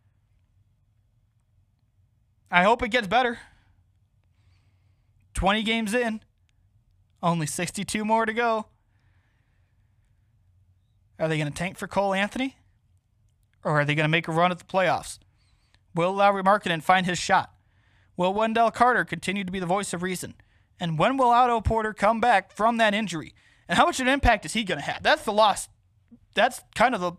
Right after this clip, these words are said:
the lost storyline of this whole thing, is they're doing this without Otto Porter Junior, which Otto has not been the player that they thought, they thought he'd be. But he's still, he's still a good player.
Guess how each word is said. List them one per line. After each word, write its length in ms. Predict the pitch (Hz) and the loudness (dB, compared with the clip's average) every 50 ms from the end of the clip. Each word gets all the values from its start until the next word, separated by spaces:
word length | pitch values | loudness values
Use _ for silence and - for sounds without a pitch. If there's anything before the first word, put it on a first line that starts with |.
| _ _ _ _ _ _ _ _ _ _ _ _ _ _ | _ _ _ _ _ _ _ _ _ _ _ _ _ _
the 80 | - 175 | -4 0
lost 300 | 170 220 240 185 - - | 2 2 2 2 0 -4
storyline 360 | 226 240 226 196 180 165 160 | -4 -4 -2 0 0 0 0
of 40 | 160 | 0
this 100 | 165 160 | -2 -4
whole 140 | 185 165 160 | -4 -4 -4
thing, 160 | - 170 190 | -4 -4 -4
is 60 | 160 | -2
they're 100 | 180 185 | -2 -2
doing 200 | 185 240 269 254 | 0 0 0 -2
this 120 | 214 190 - | -2 -4 -2
without 220 | 185 185 185 180 | 2 4 4 6
Otto 180 | 185 196 170 147 | 4 4 4 2
Porter 260 | - 185 175 151 143 | 2 2 2 0 -4
Junior, 360 | 156 170 175 - - - - _ _ _ _ _ _ _ _ _ _ _ _ _ | -4 -6 -6 -6 -10 -16 -20 _ _ _ _ _ _ _ _ _ _ _ _ _
which 220 | - 208 - - - - _ _ _ _ _ _ _ _ _ _ | -10 -8 -8 -10 -14 -18 _ _ _ _ _ _ _ _ _ _
Otto 220 | 185 180 190 196 190 | 2 2 2 2 0
has 120 | 170 156 | -2 0
not 220 | 175 165 165 - | 0 0 0 0
been 140 | 196 190 190 | -2 -4 -4
the 40 | 202 | -6
player 340 | - - 180 175 165 165 170 | -8 -4 -2 -2 0 0 -2
that 120 | 165 156 - | -2 -4 -6
they 80 | 170 | -8
thought, 400 | 165 - 214 226 233 220 - _ | -2 0 2 2 2 0 -4 _
they 120 | - 170 165 | -6 -4 0
thought 240 | - 240 254 214 | 2 2 2 2
he'd 100 | 156 135 | 0 -4
be. 200 | - 104 76 - _ _ _ _ _ _ _ _ _ _ _ _ _ _ _ _ _ _ _ _ _ | -6 -10 -14 -16 _ _ _ _ _ _ _ _ _ _ _ _ _ _ _ _ _ _ _ _ _
But 380 | - 285 285 247 254 247 - _ _ _ _ _ _ _ _ - | 4 4 6 4 4 0 -4 _ _ _ _ _ _ _ _ -8
he's 160 | 190 214 214 | -6 -6 -6
still, 480 | - - - 269 240 220 208 180 165 - _ _ _ _ _ _ _ _ | -6 -4 -2 0 0 0 -2 -4 -8 -14 _ _ _ _ _ _ _ _
he's 140 | 226 190 - | -10 -10 -4
still 220 | - 254 240 190 | -2 -2 0 0
a 40 | 170 | 0
good 160 | 165 160 156 | -2 -4 -4
player. 340 | - 214 214 180 - - | -2 -2 -2 -2 -4 -8